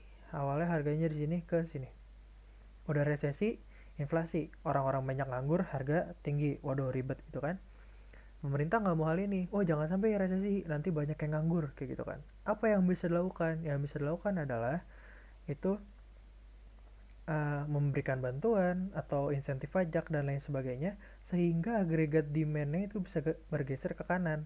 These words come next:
sehingga awalnya titik equilibrium yang satu, terus titik kedua di sini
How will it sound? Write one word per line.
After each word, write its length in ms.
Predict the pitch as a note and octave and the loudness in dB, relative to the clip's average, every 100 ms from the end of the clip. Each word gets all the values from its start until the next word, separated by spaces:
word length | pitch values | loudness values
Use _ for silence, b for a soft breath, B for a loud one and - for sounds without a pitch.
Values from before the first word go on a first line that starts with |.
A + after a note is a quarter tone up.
| - B B B - | -8 B B B -4
sehingga 480 | C#3+ C#3 D#3 G#3 - - | -2 0 0 0 -4 -4
awalnya 800 | D#3 D3+ D3 D3 C#3+ C#3+ C#3+ D3 - - b b D#3+ | 0 2 2 0 0 -2 -2 -6 -12 -20 b b -6
titik 320 | D3+ - C#3+ - | -2 -2 -2 -2
equilibrium 720 | - D3 C#3+ C#3+ C#3+ D3 C#3+ C#3+ | 0 2 2 2 4 4 2 2
yang 320 | C#3+ C#3 C#3+ - - | 0 -2 -8 -12 -20
satu, 480 | - C#3+ - E3+ F#3 - - D#3+ | -4 -2 0 -2 -2 -6 -12 -8
terus 160 | D3 | -2
titik 240 | D3+ D3 C#3+ | -2 0 0
kedua 160 | C#3+ C#3 | 0 0
di 80 | C3 | -2
sini 200 | C3 | -4